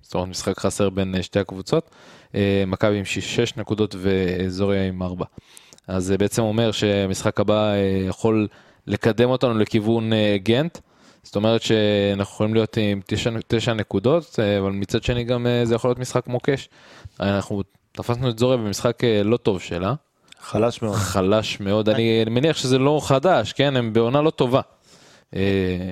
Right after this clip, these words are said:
Speaker 3: אני לא בטוח שזה היה, כאילו, אני לא בטוח שאני מסכים איתך.
Speaker 1: שזה משחק חלש
Speaker 3: אני חושב
Speaker 1: שלהם?
Speaker 3: שמפה למכבי תל אביב יש הרבה יותר לעלות מאשר לזורק.
Speaker 1: אני מסכים,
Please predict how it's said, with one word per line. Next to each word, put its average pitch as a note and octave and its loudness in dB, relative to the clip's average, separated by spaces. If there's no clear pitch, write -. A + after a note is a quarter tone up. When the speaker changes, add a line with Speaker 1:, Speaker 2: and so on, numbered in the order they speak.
Speaker 3:
אני C3 -4
לא C3+ 0
בטוח B2+ -6
שזה G2+ -10
היה, G2+ -10
כאילו, G#2+ -8
אני A2 -6
לא B2 -4
בטוח B2+ -6
שאני G#2 -10
מסכים G2+ -16
איתך. A2 -16
Speaker 1:
שזה G2 -4
משחק - -4
חלש G2 0
Speaker 3:
אני G2 0
חושב - 0
Speaker 1:
שלהם? D3+ -2
Speaker 3:
שמפה B2 -2
למכבי A#2+ -4
תל A2+ -4
אביב A2+ -4
יש - -8
הרבה A2+ -6
יותר A2+ -4
לעלות G#2+ -4
מאשר G#2+ -14
לזורק. G2+ -16
Speaker 1:
אני A2+ 2
מסכים, G2+ 0